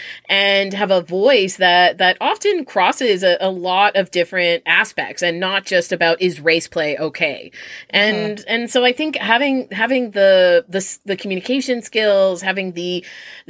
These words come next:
Speaker 1: self-development skills, really having even spaces to, to listen to and center bipoc voices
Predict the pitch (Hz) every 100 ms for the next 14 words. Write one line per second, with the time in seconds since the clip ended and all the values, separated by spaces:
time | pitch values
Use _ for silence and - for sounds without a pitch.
0 | - 196 180 175 214 277 262 240 240 -
1 | 233 220 208 202 185 180 202 214 202 196
2 | 208 202 190 208 190 - - 202 277 440
3 | - 180 151 156 - 196 185 185 180 180
4 | 170 - - 202 190 190 170 165 165 160
5 | - 190 254 196 165 165 185 160 - 165
6 | 247 262 175 156 160